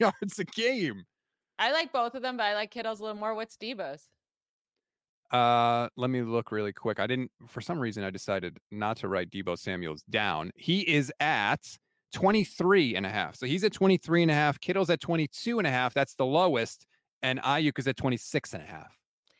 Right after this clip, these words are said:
Speaker 2: Twenty-six is long. Like, I could, uh, he's definitely going to have some twenty yards or <laughs> twenty yarders, right? But is it twenty-three? Is it twenty-four?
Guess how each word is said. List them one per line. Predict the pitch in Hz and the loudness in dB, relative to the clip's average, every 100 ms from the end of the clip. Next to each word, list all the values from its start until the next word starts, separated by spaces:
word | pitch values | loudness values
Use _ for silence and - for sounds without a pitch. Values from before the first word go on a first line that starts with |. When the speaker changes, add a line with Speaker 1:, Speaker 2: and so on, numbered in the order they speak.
| _ _ | _ _
Speaker 2:
Twenty-six | 220 247 277 262 - | -10 -10 -6 -6 -6
is | 196 | -12
long. | 190 185 160 143 | -8 -6 -6 -8
Like, | 156 - | -14 -16
I | |
could, | 170 175 - | -12 -14 -12
uh, | - | -12
he's | - 190 214 | -10 -8 -6
definitely | 180 240 262 262 | 0 0 2 -2
going | 226 226 | 0 -2
to | 202 | 0
have | 214 | 0
some | 202 185 | -2 -12
twenty | - 208 175 | -8 -8 -4
yards | 165 190 175 | 0 0 0
or | - | -6
<laughs> | 196 226 - _ | -8 -8 -12 _
twenty | - 254 220 | -4 -4 -2
yarders, | 185 214 185 156 - | -2 -2 -4 -8 -8
right? | 175 190 220 | -4 -2 -4
But | 180 175 - _ _ | -4 -6 -8 _ _
is | - 190 | -10 -8
it | |
twenty-three? | 180 214 185 196 196 226 _ | -8 -8 -8 -6 -8 -8 _
Is | 196 196 | -8 -8
it | |
twenty-four? | 185 202 185 202 185 | -8 -10 -8 -6 -6